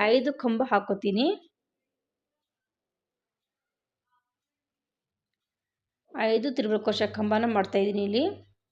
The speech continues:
ಸೂಜಿ ಮೇಲೆ ಎರಡು ಸಲ ದಾರ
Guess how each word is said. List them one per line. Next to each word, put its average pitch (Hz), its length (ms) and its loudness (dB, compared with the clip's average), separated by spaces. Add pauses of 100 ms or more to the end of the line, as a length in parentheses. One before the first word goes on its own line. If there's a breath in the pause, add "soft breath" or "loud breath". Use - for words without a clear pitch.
(3500)
ಸೂಜಿ 254 300 -6
ಮೇಲೆ 262 120 2 (100)
ಎರಡು 233 220 4
ಸಲ 240 140 -6
ದಾರ 208 140 4